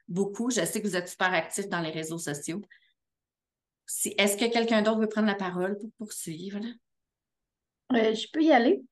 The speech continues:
Speaker 2: <clears throat> Donc, euh, moi, c'est Marlène Jobin. Je suis au C F P à Lévis, là, euh, la rive sud de, de Québec. En fait, moi, je suis orthopédagogue, mais, euh,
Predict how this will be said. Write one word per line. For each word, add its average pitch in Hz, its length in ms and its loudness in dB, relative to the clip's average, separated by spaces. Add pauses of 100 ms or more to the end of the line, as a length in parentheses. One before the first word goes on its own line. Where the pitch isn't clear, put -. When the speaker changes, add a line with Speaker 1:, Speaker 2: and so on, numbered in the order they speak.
(140)
Speaker 2:
<clears throat> - 640 4
Donc, 262 360 6
euh, 214 380 4
moi, 262 260 4
c'est 277 80 2
Marlène 240 440 4
Jobin. 254 500 2
Je 269 60 -2
suis 233 480 -8
au 214 40 -2
C 220 220 -6
F 220 80 -14
P 262 140 0
à 240 80 4
Lévis, 226 560 -2
là, 220 260 -2
euh, 202 160 0 (640)
la 233 140 -4
rive 220 120 -6
sud 220 280 -6
de, 214 100 2 (100)
de 233 140 0
Québec. 247 580 0
En 233 240 2
fait, 359 140 0
moi, 359 140 0
je 403 80 -8
suis - 100 0
orthopédagogue, 247 1000 0
mais, 240 520 0
euh, 220 460 -2